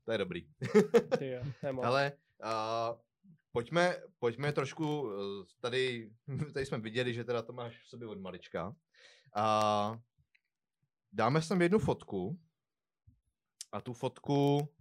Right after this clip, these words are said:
Speaker 1: a ta fotka bude, a teď nevím, která.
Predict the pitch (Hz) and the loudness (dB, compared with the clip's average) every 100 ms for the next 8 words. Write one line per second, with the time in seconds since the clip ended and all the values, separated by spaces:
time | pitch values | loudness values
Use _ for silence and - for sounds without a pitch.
0 | - 113 113 113 110 110 110 _ _ - | -4 4 6 8 6 4 0 _ _ -20
1 | - _ _ _ 120 120 - 127 - 143 | -20 _ _ _ 0 2 2 -2 2 4
2 | 135 139 143 143 139 139 - _ _ _ | 6 8 10 10 8 4 -6 _ _ _
3 | _ _ _ _ - 101 101 101 98 92 | _ _ _ _ -4 0 2 2 0 -2
4 | 92 92 - _ _ _ _ _ _ _ | -4 -8 -14 _ _ _ _ _ _ _
5 | _ _ _ _ _ _ _ _ - 107 | _ _ _ _ _ _ _ _ -6 -2
6 | 123 135 139 117 98 85 101 | 0 0 0 -2 0 -2 -6